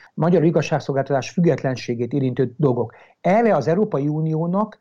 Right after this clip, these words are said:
az Európai Bizottságnak, bocsánat, különböző eszközei voltak, ezek a különböző eszközek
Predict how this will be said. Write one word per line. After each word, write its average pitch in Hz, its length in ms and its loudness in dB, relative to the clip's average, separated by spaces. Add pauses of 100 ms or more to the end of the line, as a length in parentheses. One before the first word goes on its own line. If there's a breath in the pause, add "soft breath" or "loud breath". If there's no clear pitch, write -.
(240 soft breath)
az 135 160 -2
Európai 160 240 2
Bizottságnak, 135 420 -2
bocsánat, 156 440 -4
különböző 170 480 4
eszközei 123 460 -2
voltak, 139 320 0
ezek 151 160 -2
a 131 60 -2
különböző 156 400 4
eszközek 156 500 -2